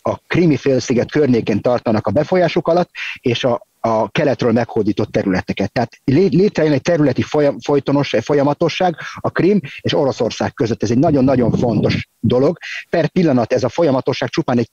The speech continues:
híd, eh, által jön létre, ami, ami ugyebár nagyon sebezhetővé teszi a Krímet. Az oroszok szempontjából ez egy, ez egy létfontosságú, ez a város egy létfontosságú stratégiai hídnak a kulcsa, és erről a kulcsról nem fognak lemondani semmiképpen, szerintem még a békeszerződésben sem.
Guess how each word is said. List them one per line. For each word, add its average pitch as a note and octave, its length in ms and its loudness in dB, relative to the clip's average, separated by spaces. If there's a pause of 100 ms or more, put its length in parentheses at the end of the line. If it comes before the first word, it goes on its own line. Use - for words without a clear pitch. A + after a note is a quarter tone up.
(220)
híd, F#3 240 2 (600)
eh, B2+ 340 2
által B2 400 0
jön C#3 160 4
létre, B2+ 440 0 (220)
ami, D3+ 320 2
ami C#3+ 200 2
ugyebár C#3+ 300 2
nagyon D3+ 200 2
sebezhetővé B2 640 -2
teszi C3 300 0
a A2 40 0
Krímet. G#2+ 400 -2 (240)
Az A#2 120 0
oroszok D#3+ 320 0
szempontjából C3 640 0
ez A2+ 200 -2
egy, A#2 160 2 (120)
ez A2+ 180 -2
egy A#2 140 2
létfontosságú, B2 880 0
ez A2 100 0
a A#2+ 80 2
város B2+ 460 0 (280)
egy G#2+ 120 0
létfontosságú A#2+ 920 0 (220)
stratégiai A#2+ 800 2
hídnak B2 460 0
a A2 80 -2
kulcsa, D3+ 520 0 (320)
és - 80 -12
erről D#3 140 2
a C#3 60 2
kulcsról D#3+ 320 2
nem C#3 120 2
fognak A#2+ 280 0
lemondani G#2+ 380 2
semmiképpen, G#2+ 640 0
szerintem A#2 380 0
még B2+ 140 2
a B2+ 60 0
békeszerződésben G2+ 920 0
sem. - 240 -4